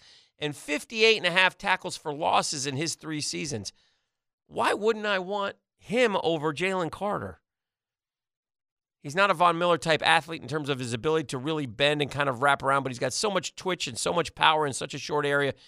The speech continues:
you know, that makes him a nightmare to deal with in the passing game. So,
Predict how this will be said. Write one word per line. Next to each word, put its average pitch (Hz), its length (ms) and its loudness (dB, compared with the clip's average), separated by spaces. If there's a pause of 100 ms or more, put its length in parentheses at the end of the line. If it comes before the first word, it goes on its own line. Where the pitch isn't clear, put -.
(240)
you 156 100 -6
know, 151 120 4
that 147 120 6
makes 147 240 0
him 139 120 -2
a 123 40 2
nightmare 143 440 2
to 135 120 -8
deal 143 280 0
with 131 160 0
in 127 100 -4
the 120 80 -2
passing 156 500 -6
game. 80 380 -10 (1600)
So, 107 580 0